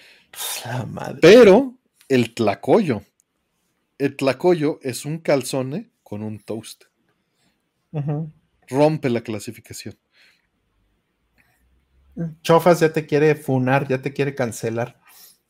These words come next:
Speaker 2: <laughs> ¿Por qué, Chofas? ¿Por qué? Porque las flautas son sushi. En, es
Speaker 1: Las flautas
Speaker 2: topológicamente,
Speaker 1: son sushi.
Speaker 2: topolo-, una gordita es un calzone, clarísimo, Abraham, lo estás viendo ahí en la tabla.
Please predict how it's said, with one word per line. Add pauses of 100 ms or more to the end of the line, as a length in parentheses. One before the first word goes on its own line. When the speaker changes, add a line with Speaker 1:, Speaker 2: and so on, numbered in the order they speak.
(140)
Speaker 2:
<laughs>
¿Por
qué,
Chofas?
¿Por
qué? (920)
Porque
las
flautas
son
sushi. (1000)
En,
es
Speaker 1:
Las
flautas
Speaker 2:
topológicamente,
Speaker 1:
son
sushi.
Speaker 2:
topolo-, (200)
una
gordita
es
un
calzone, (240)
clarísimo,
Abraham,
lo
estás
viendo
ahí
en
la
tabla.